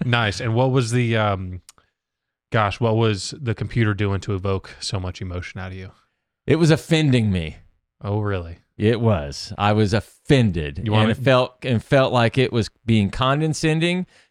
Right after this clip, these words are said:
Speaker 2: and it kept trying to point me towards socialistic things that I was n-, had nothing to do with my conversation.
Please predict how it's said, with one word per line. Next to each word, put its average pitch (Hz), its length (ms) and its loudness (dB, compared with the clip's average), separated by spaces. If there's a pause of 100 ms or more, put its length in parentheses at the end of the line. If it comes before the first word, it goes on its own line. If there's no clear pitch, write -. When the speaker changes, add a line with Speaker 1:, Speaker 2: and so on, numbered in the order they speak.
(140)
Speaker 2:
and 107 120 0
it - 120 -4
kept - 220 -2
trying 120 300 2
to 101 60 -2
point 143 320 -2
me 135 140 0
towards 127 520 0 (480)
socialistic 147 880 0
things 147 460 -2
that 104 300 0 (300)
I 123 160 2
was 113 220 2
n-, 120 160 0
had 113 160 4
nothing 160 320 4
to 151 60 2
do 143 120 0
with 123 100 -2
my 120 120 -2
conversation. 107 680 -4